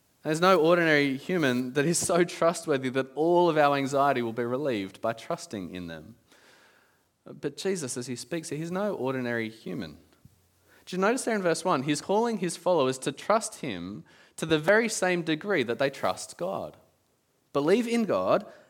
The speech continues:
and believe in me." Only Jesus can call for that level of trust because Jesus is God.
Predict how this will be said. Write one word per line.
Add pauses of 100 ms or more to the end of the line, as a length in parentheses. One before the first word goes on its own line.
(120)
and
believe
in
me." (1500)
Only
Jesus
can
call
for
that
level
of
trust
because
Jesus
is (400)
God.